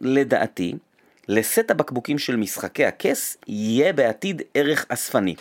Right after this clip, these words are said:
אני אמרתי לו שלעניות דעתי לא ממש, הסברתי לו למה אני חושב כך, כמובן שזו רק דעה, אי אפשר לנחש לאן ילך שוק הוויסקי ומה אנשים ירצו או לא ירצו בעתיד, אבל הדעה הזו שלי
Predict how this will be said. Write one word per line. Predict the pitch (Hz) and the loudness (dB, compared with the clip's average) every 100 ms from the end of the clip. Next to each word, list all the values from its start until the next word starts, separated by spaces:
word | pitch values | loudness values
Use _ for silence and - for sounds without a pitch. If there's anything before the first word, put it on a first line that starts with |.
| - _ _ _ _ _ _ _ _ _ - - | -14 _ _ _ _ _ _ _ _ _ -20 -6
אני | 101 165 | 0 2
אמרתי | 127 110 110 | 4 2 0
לו | 117 156 | 0 0
שלעניות | - 127 110 107 104 104 147 135 | 0 -2 0 0 0 0 0 2
דעתי | 113 92 - 117 202 - _ _ _ | 0 0 -2 -2 -2 -8 _ _ _
לא | 165 214 226 | 0 2 2
ממש, | 127 98 107 - - _ _ - | 2 2 0 -2 -8 _ _ -6
הסברתי | 202 196 139 - | 0 0 0 0
לו | 160 147 - | 2 2 0
למה | 127 139 135 117 | 2 2 4 0
אני | 95 | 0
חושב | - - 82 76 - | -4 -6 -4 -4 0
כך, | 107 233 - - - | 0 0 -8 -20 -8
כמובן | 95 95 101 123 | -4 -2 2 0
שזו | 98 95 90 90 | 0 -4 0 2
רק | 107 - | 2 2
דעה, | 92 90 87 107 202 - - - | 0 0 2 -2 -2 -12 -20 -10
אי | - 101 | -2 -2
אפשר | - 110 | 2 2
לנחש | 107 101 92 123 110 - | 4 2 2 2 0 0
לאן | 101 104 98 | 0 2 0
ילך | 90 95 98 | 0 0 -2
שוק | 110 - | -4 -4
הוויסקי | 82 151 - - 127 90 | -2 -2 -4 -6 -6 -4
ומה | 87 101 | 0 0
אנשים | 101 90 - 98 | 0 -2 -4 -6
ירצו | 92 87 - 185 | -8 -8 -4 0
או | 135 | 2
לא | 101 | 2
ירצו | 120 104 - | 2 -2 -4
בעתיד, | 95 85 - - 123 - - - - - - - | 0 0 -2 -6 -6 -6 -16 -20 -20 -20 -20 -18
אבל | - - 240 135 131 | -2 2 2 2 -2
הדעה | - 104 104 110 240 | 0 2 2 4 4
הזו | 165 127 185 | 2 0 0
שלי | - 139 240 269 | 0 0 0 -2